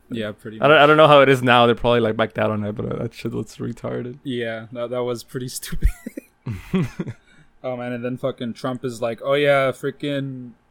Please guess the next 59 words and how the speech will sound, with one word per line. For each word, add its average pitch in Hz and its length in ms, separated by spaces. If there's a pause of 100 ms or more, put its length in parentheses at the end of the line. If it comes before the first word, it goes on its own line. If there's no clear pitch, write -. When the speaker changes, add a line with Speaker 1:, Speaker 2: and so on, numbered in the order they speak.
(140)
Speaker 1:
Easter 175 360
Sunday, 190 680
everything's 156 360
gonna 147 120
go 139 100
back 143 260
to 143 100
normal." 147 400
It's 139 100
just 131 140
like, 123 160
"No, 120 220
dude. 107 260 (300)
It's - 120
gonna 165 220
get 135 140
Speaker 2:
That's, 123 100
Speaker 1:
worse. 123 240
Speaker 2:
yeah, 120 320
that's 127 300
a - 20
Speaker 1:
It's - 140
gonna 160 180
Speaker 2:
bad 151 80
Speaker 1:
get 135 180
Speaker 2:
fucking 117 160
Speaker 1:
so 143 260
Speaker 2:
idea. 131 60
Speaker 1:
much 127 300
worse." 120 480 (400)
<clears throat> - 560
Speaker 2:
When 151 320
i-, 220 120
when 160 180
is 214 180
Easter? 226 380 (520)
Speaker 1:
I 120 80
don't 120 120
know. 104 160 (260)
I 151 120
honestly 185 260
don't 147 160
know. 147 180 (100)
Speaker 2:
Oh. 131 60
Speaker 1:
I 127 40
don't, 131 200 (500)
I 135 60
haven't 156 180
Speaker 2:
Oh, - 20
Speaker 1:
paid 165 100
Speaker 2:
okay. 160 80
Speaker 1:
attention 156 300
to 131 80
holidays 131 540
since 120 220
I 123 80
was, 123 240
like, 110 240
seventeen. 120 640